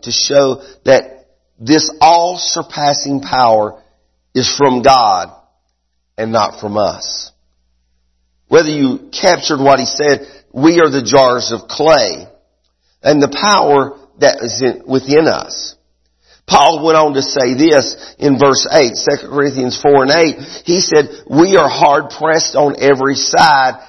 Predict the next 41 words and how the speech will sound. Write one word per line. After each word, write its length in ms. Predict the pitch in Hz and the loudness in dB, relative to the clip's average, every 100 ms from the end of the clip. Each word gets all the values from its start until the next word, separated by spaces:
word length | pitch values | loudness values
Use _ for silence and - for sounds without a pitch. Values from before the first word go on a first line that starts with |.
| _ - | _ -4
but 180 | - | -4
we're 180 | 127 127 | 0 0
not 260 | 135 120 - | 2 0 -2
crushed." 720 | - 135 78 - - - - _ _ _ _ _ _ _ - | -2 0 0 -2 -8 -8 -14 _ _ _ _ _ _ _ -2
In 100 | 175 | 2
other, 260 | 180 165 147 - - | 2 0 -4 -6 -4
in 100 | 180 | 2
other 240 | 190 165 | 2 2
words, 280 | 156 160 139 | 0 -2 0
we're 180 | 165 185 | 2 2
squeezed. 800 | - - 160 170 135 107 - - _ - | 0 -4 0 2 0 -6 -12 -18 _ -2
We're 200 | 190 208 | 2 2
in 220 | 196 196 | 2 0
the 160 | 160 131 | 0 0
vice. 640 | 160 170 151 110 - - - - - | 2 4 2 -2 -8 -12 -18 -20 -4
A-, 300 | 156 - 180 | -2 0 0
and 100 | 170 | 2
the 80 | 151 | 2
vice 400 | 175 185 214 165 | 2 2 0 -4
is 140 | 139 | -10
being 320 | 139 160 151 | -4 0 0
tightened 460 | - 165 160 135 156 | 2 2 2 0 2
up, 480 | 180 147 - - - | 2 2 -6 -8 0
but 200 | 143 151 | 2 4
we 220 | 185 185 165 | 2 2 0
have 80 | |
not 320 | 143 160 135 143 | 2 2 2 2
broken. 500 | 170 170 135 127 139 | 4 2 0 -4 0
We 120 | 151 | 2
have 100 | 139 | 2
not 300 | 143 135 - | 2 2 -2
crushed. 420 | - 151 117 - - - | 0 2 2 -2 -14 -8
He 80 | - | -4
said, 140 | 160 170 | 0 2
"We 160 | 170 | 4
are 100 | 160 | 2
hard 320 | 151 170 175 | 2 2 0
pressed 340 | - 160 170 - | -2 -2 0 2
on 140 | 151 | 2
every 280 | 160 165 185 | 4 2 0
side, 760 | - 165 156 156 151 160 147 | 0 2 4 2 -2 -12 -18